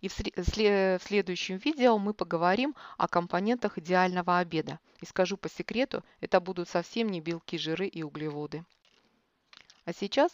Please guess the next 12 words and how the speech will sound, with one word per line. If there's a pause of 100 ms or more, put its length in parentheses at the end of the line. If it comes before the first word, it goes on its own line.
(100)
не
забудьте
оставить
комментарий
и
поделиться
с
друзьями
этим
видео. (840)
До
встречи!